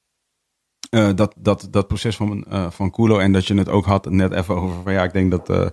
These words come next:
dat de bobbeling of reggaeton of, of wat dan ook, ehm, <clears throat> weet je, net zozeer dezelfde ambacht is als hiphop. Als je, eh, als je,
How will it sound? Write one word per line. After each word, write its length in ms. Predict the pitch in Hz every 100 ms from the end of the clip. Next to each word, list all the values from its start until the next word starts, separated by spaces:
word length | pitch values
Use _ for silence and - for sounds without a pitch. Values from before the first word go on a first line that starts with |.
| - _ _
dat 140 | 95
de 60 | -
bobbeling 460 | 90 85 85 82 82
of 180 | 82 85
reggaeton 480 | 85 85 87 85
of, 220 | 80 - _ _ _ _ _
of 180 | - 78
wat 160 | 95
dan 100 | 95
ook, 200 | 87 87 _ _ _ _ _ _
ehm, 460 | 95 85 78 80 85 _ _ -
<clears throat> 460 | - - - - 95
weet 120 | 101
je, 80 | 110
net 160 | 104
zozeer 200 | - 95
dezelfde 400 | 95 92 101 92
ambacht 400 | 95 104 92 -
is 140 | - 90
als 160 | 87
hiphop. 360 | 90 104 101 92
Als 240 | - 107
je, 260 | - 95 92 _ _ _ _ _ _ _ _ _ _
eh, 280 | 95 87 82
als 140 |
je, 100 | 90